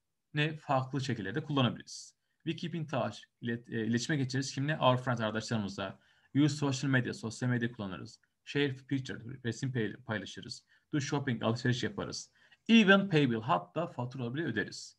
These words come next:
Millions of people use internet and visit lots of different websites. İnsan, milyonlarca insan interneti kullanır ve farklı web siteleri ziyaret ederler.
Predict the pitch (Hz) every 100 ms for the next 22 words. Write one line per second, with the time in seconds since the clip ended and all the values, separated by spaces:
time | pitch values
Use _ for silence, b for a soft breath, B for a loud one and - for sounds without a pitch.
0 | _ b b b b b b 156 220 240
1 | 233 220 247 240 135 127 185 185 - -
2 | 156 131 127 175 - 131 123 131 147 135
3 | 139 135 156 139 127 147 135 117 - -
4 | 98 - 170 160 143 113 139 170 165 131
5 | 110 127 120 131 160 160 175 170 175 175
6 | b b - 120 147 156 180 185 - _
7 | - 143 139 170 160 151 - 113 117 131
8 | 131 113 98 76 - - -